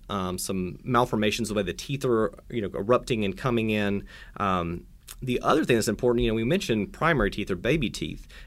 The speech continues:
uh, and the importance of them. Loss of those teeth prematurely to something like dental decay, dental cavities, um, can, can definitely affect speech development, more prone to having something like a lisp, more difficulty chewing.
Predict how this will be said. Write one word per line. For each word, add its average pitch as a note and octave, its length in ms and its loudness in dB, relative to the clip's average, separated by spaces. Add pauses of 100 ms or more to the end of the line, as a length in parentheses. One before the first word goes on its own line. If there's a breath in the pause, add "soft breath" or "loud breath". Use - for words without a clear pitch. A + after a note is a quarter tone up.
(100)
uh, - 40 -2
and G2+ 280 0
the A2 60 2
importance G#2+ 420 0
of G#2 80 -2
them. F2 380 2
Loss A#2 460 0
of A#2+ 80 -2
those A#2 260 2
teeth A#2+ 320 -4
prematurely B2 760 0
to - 160 -8
something F#2+ 340 -4
like C#3 340 0
dental G2 220 2
decay, E2 380 -2
dental F#2+ 220 -6
cavities, F2+ 560 0 (340 loud breath)
um, F#2 420 0 (160)
can, G#2 360 -2
can A2 180 0
definitely A2+ 560 2
affect F#2 320 -2
speech - 380 -4
development, A2+ 560 2
more F#2+ 100 -2
prone G#2 320 -2
to G#2 100 -10
having G2 220 0
something F#2 220 -4
like F2+ 160 -2
a - 40 -4
lisp, B2+ 460 2 (320 loud breath)
more G#2 140 0
difficulty G2 580 -2
chewing. C#3+ 600 2